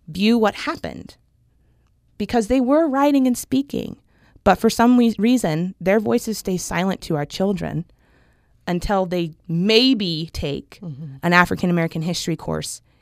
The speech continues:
Speaker 1: in college, and then it's all just this blindsided thing. So as I look at K through twelve education in Utah, because that's where my kids are going to be,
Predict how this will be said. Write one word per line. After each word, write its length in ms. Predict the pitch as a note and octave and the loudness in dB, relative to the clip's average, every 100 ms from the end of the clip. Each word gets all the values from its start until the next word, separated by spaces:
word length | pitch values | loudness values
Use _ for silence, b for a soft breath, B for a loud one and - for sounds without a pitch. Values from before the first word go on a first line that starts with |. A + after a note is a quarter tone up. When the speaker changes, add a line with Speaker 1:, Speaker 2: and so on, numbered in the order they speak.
| _ | _
Speaker 1:
in 140 | - D3+ | -4 -4
college, 540 | - D#3 D3 C#3+ D#3 - | 2 2 2 -6 -10 -6
and 140 | D#3 | -2
then 100 | D3+ | -2
it's 160 | C#3+ - | -2 -2
all 280 | D#3 D#3 D3 | 0 0 -4
just 220 | D3+ - | -8 -8
this 180 | D3 - _ | -10 -10 _
blindsided 800 | D3+ D3 D3 D3 C#3+ D3 C#3 C#3+ | -10 -8 -6 -6 -8 -12 -12 -12
thing. 440 | - - D3 D#3+ E3+ | -14 -12 -12 -10 -6
So 340 | - F3 E3 B B B | 2 4 2 B B B
as 140 | A3 | 6
I 100 | C4 | 6
look 220 | B3+ A3+ G3+ | 4 2 0
at 80 | |
K 100 | - G#3+ | -2 -2
through 100 | G3+ | -2
twelve 240 | - F3+ | -2 -2
education 420 | E3+ E3+ F#3+ F#3 | -2 -2 -4 -2
in 120 | D#3 | -2
Utah, 360 | E3 G3+ G3 F#3 | -2 -4 -4 -4
because 240 | E3+ - | -4 -6
that's 160 | D#3+ D#3 | -8 -8
where 60 | D3 | -10
my 60 | |
kids 220 | C#3 E3 | -6 -6
are 40 | E3 | -4
going 200 | D#3+ D#3 | -2 -4
to 120 | D3 | -6
be, 360 | C#3 D#3 E3 | -8 -4 -4